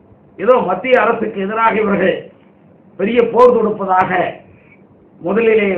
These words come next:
மும்மொழி கல்விக் கொள்கையை கையில் எடுத்தார்கள். அதற்கடுத்து டீலிமிட்டேஷனை கையில் எடுத்து தொகுதி மாற்றங்களை கணக்கிலே, அவர்கள் அரசாங்கத்திலிருந்து இன்னும் எந்த ஆணையும் பிறப்பிப்பதற்கு முன்பே அதற்காக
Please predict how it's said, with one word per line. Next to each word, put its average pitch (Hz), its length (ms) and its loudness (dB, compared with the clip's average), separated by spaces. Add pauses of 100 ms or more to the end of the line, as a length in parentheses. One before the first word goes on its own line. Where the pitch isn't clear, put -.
மும்மொழி 196 680 -4
கல்விக் 208 320 -4
கொள்கையை 185 380 -2
கையில் 170 220 -2
எடுத்தார்கள். 175 680 -4 (760)
அதற்கடுத்து 214 540 0
டீலிமிட்டேஷனை 202 840 -4
கையில் 180 240 -4
எடுத்து 175 500 -6 (400)
தொகுதி 202 640 -4 (360)
மாற்றங்களை 190 800 -2 (240)
கணக்கிலே, 190 600 -4 (460)
அவர்கள் 160 320 -4
அரசாங்கத்திலிருந்து 214 840 -2
இன்னும் 202 400 -6
எந்த 190 140 -8
ஆணையும் 214 360 -4
பிறப்பிப்பதற்கு 208 640 -8
முன்பே 214 600 -6 (280)
அதற்காக 196 720 -2